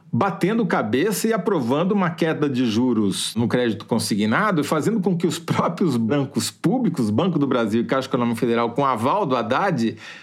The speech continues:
falassem, "Não vou emprestar nesses juros." E agora tão tendo que voltar atrás, ou seja, vou aumentar os juros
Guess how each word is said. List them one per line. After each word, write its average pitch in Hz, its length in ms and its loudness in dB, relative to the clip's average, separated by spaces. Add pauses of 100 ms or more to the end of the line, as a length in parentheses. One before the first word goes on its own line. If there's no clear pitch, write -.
(160)
falassem, 175 400 0
"Não 202 200 2
vou 185 180 2
emprestar 190 600 0
nesses 202 340 2
juros." 165 560 -2 (100)
E 175 80 2
agora 170 280 0
tão 220 180 0
tendo 208 220 0
que 214 160 0
voltar 180 440 0
atrás, 226 800 -2
ou 127 160 2
seja, 120 300 0
vou 151 280 0
aumentar 160 600 2
os 226 100 0
juros 175 520 0